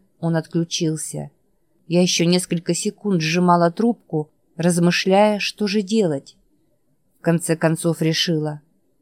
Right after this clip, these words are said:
выбирать не приходится. Приглашение Пола,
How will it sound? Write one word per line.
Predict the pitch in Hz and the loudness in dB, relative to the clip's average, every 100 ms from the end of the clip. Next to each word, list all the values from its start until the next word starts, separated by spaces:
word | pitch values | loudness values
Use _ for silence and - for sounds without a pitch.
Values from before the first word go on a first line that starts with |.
| - | -8
выбирать | 165 175 185 190 185 | 0 4 4 4 2
не | 165 | -2
приходится. | 165 185 180 185 156 147 - 147 147 _ _ _ _ _ _ _ _ _ _ | 0 -2 0 -2 -2 -6 -10 -12 -14 _ _ _ _ _ _ _ _ _ _
Приглашение | - 165 175 180 - 196 190 185 | -4 2 4 2 2 0 4 2
Пола, | 185 247 233 156 | 4 2 4 0